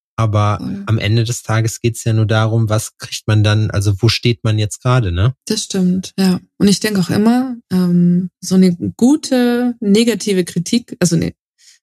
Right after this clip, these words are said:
Speaker 2: ja doch, eine gute negative, kann man das so sagen? <laughs>
Speaker 1: Ja, eine konstruktive
Speaker 2: Ist eigentlich,
Speaker 1: Kritik.
Speaker 2: ja, ist eigentlich so das Beste, was jemand dir geben kann.
Speaker 1: Ja.
Speaker 2: Sollte man immer dankbar sein dafür.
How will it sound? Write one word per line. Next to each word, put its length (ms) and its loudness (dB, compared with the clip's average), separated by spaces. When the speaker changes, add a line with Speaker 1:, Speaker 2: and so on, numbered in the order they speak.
Speaker 2:
ja 80 2
doch, 240 -4
eine 140 2
gute 260 2
negative, 480 -2
kann 140 -2
man 80 2
das 100 0
so 80 2
sagen? 300 0
<laughs> 220 0
Speaker 1:
Ja, 200 -2
eine 80 -2
konstruktive 480 0
Speaker 2:
Ist 80 -2
eigentlich, 460 0
Speaker 1:
Kritik. 300 -6
Speaker 2:
ja, 200 2
ist 240 -6
eigentlich 400 4
so 500 -2
das 320 -4
Beste, 360 -2
was 180 -2
jemand 280 2
dir 100 -2
geben 280 -8
kann. 300 -4
Speaker 1:
Ja. 220 2
Speaker 2:
Sollte 340 -2
man 140 4
immer 220 4
dankbar 320 -2
sein 240 -6
dafür. 400 -2